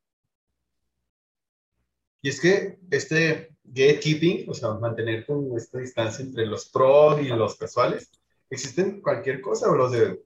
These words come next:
Pokémon, por ejemplo. No, tú no conoces las generaciones anteriores, no sabes qué es Pokémon y es como,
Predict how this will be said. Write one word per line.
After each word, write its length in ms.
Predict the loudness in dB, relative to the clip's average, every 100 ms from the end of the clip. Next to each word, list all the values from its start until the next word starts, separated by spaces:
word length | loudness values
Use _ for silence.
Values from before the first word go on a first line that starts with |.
| _
Pokémon, 600 | -6 -4 -2 2 2 2 2
por 120 | 2
ejemplo. 400 | 2 0 2 -2
No, 240 | 2 2 2
tú 80 | 0
no 140 | 0
conoces 320 | 0 0 0
las 260 | 0 0 -2
generaciones 460 | -4 -4 -6 -8 -6
anteriores, 380 | -2 0 -2
no 100 | -4
sabes 300 | -6 -4 -4 -6
qué 80 |
es 60 | -8
Pokémon 460 | -8 -10 -6 -4 -4
y 60 |
es 100 | -8
como, 260 | -10 -14